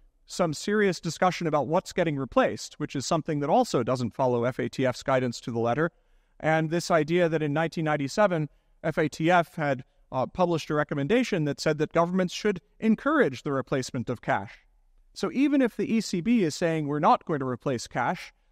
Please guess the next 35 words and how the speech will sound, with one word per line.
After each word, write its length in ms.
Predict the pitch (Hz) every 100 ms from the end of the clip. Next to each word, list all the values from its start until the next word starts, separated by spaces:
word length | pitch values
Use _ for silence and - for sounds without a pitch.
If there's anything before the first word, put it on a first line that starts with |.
| -
let's 260 | 226 247 -
remember 600 | 202 208 285 226 123 131
that 160 | 143
the 120 | 175 -
F 180 | 185 208
A 100 | 175
T 240 | - 175
F 180 | 214 175
said, 480 | - - 180 143 147 - _ _ _ _ -
uh, 220 | 139 135 -
two 180 | - 226
de-, 180 | 202 -
three 220 | 254 247
decades 440 | 202 - 180 127
ago 400 | 131 120 110 147 - _ _
that 160 | - 165
you 100 | 196
should. 320 | - 339 - _ _ _ _ _ _ _ _ _ _ _ _ _ _ _ _ _ _ -
That's 280 | 185 202
really 280 | 202 208 190
important 580 | 160 139 170 - 104 - _ _ _ _ _ _
because 280 | 160 175 131
that's 320 | 170 226 -
the 100 | 180
worry 360 | 151 190 175 123
that 160 | 120
people 220 | 175 160
are 80 | 139
having 280 | 147 156 139
around 260 | 131 123 120
privacy 500 | 151 160 131 - 110
is 140 | 110
really 280 | 143 175 151
about 260 | 131 117
this. 340 | 156 123 -